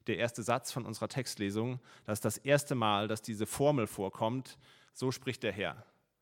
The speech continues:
Ja, Mose sagt, das wird als Prophet eingeführt und er tritt hier sozusagen als warnender Prophet auf, der Zeichen vollbringt,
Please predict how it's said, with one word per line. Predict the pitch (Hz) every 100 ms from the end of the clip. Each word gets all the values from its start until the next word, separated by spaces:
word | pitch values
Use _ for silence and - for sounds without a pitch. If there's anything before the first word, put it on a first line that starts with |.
| _ _ _ -
Ja, | 98
Mose | 110 127 143 123
sagt, | 117 123 -
das | 123 -
wird | 123
als | 104 110
Prophet | - 110 - 151
eingeführt | - 104 104 - 127
und | 107
er | 104
tritt | - 147 160
hier | 139
sozusagen | 123 123 117 110 113 120
als | 104 - 104
warnender | 104 139 139 123
Prophet | - 117 - 143 -
auf, | 104 -
der | 107
Zeichen | - - 143 151 131
vollbringt, | - 98 101 104 127 -